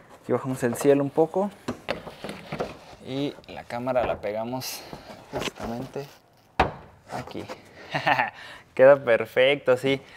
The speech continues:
Hay que morar, tenemos la tuerca y el cable, que solamente es uno, y un pedazo de cartón que sirve como insonorizante. Ya creo que luego vamos a mejorar eso. Pero bueno, nos traemos unas pinzas mecánicas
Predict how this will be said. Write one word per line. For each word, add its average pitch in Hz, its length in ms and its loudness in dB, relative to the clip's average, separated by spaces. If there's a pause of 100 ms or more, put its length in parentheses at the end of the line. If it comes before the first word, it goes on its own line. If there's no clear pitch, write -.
(120)
Hay 143 120 4
que 190 80 6
morar, 170 320 10
tenemos 156 300 2
la 139 100 6
tuerca 185 580 6
y 165 240 0
el 135 140 2
cable, 190 420 6
que 135 80 -4
solamente 131 640 0
es 131 160 -6
uno, 233 240 -4 (680)
y 110 120 -2
un 120 160 -4
pedazo 120 360 2
de 113 120 6
cartón 190 440 -2
que 131 140 -10
sirve 120 180 -4
como 107 300 -6 (380)
insonorizante. 120 840 -4 (340)
Ya 226 180 -4
creo 185 140 -2
que 170 80 0
luego 143 200 6
vamos 143 240 4
a 147 40 0
mejorar 113 360 4
eso. - 200 -2 (520)
Pero 131 140 10
bueno, 117 240 6 (260)
nos 135 120 2
traemos 180 380 10
unas 202 320 4
pinzas 196 380 0
mecánicas 202 760 4